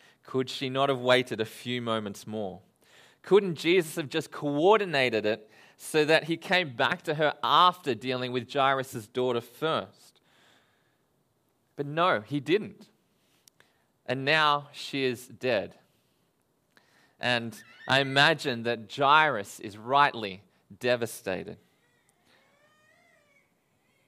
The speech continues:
So what is Jesus' response? Having heard what the messenger has said to Jairus, Jesus says to him, "Do not fear, only believe and she will be well."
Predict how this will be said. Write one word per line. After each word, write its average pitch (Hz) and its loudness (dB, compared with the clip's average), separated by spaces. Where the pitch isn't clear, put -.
So 143 -10
what 147 0
is 165 -4
Jesus' 151 -2
response? 139 0
Having 160 2
heard 160 4
what 143 -2
the 131 -4
messenger 147 -2
has 135 -2
said 156 -2
to 143 -6
Jairus, 131 0
Jesus 139 -4
says 139 -2
to 123 -8
him, 104 -10
"Do 175 0
not 160 0
fear, 107 -4
only 139 -2
believe 120 -2
and 113 -6
she 120 -8
will 117 -4
be 104 -8
well." 101 0